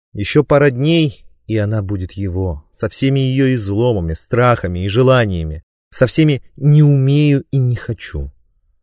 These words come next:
Он уже начинал её открывать, словно новые земли,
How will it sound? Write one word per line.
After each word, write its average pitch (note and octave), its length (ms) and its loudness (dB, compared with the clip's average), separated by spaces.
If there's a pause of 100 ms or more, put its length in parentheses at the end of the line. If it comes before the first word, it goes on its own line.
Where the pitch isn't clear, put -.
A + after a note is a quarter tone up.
(420)
Он A#2 160 -2
уже G2 140 -2
начинал G2 340 -2
её G#2+ 120 0
открывать, A#2 480 -4
словно G#2 380 -4 (100)
новые A2+ 400 -2
земли, A2 520 0